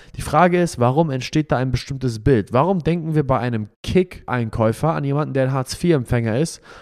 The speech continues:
und an jemanden, der bei Chanel einkauft, an eine Aristokratenfamilie?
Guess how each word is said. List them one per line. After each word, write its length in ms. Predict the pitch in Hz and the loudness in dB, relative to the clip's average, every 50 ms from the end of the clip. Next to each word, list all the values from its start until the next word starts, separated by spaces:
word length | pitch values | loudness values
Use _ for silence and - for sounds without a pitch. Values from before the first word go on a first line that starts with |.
| - - | -12 -8
und 140 | 113 113 131 | -2 0 2
an 80 | 135 | 2
jemanden, 260 | 147 151 160 151 139 | 4 2 2 2 2
der 80 | 139 139 | 0 2
bei 140 | 135 139 131 | 2 2 0
Chanel 340 | - - 135 139 151 160 - | 0 -2 -2 -2 -2 -4 -4
einkauft, 580 | - 117 123 123 113 117 123 135 147 - - _ - _ _ | -4 -4 -4 -4 -2 -2 -2 -2 -2 -4 -10 _ -20 _ _
an 160 | - 123 123 | -8 -6 -4
eine 200 | 117 135 135 127 123 | -2 -2 0 0 2
Aristokratenfamilie? 1300 | 135 131 127 120 - - 139 123 - 127 135 139 131 123 107 101 117 113 110 107 101 92 92 71 | 2 0 0 -2 -2 -4 -4 -4 0 0 0 0 0 -2 -4 -4 -2 -2 -2 -2 -2 -4 -6 -8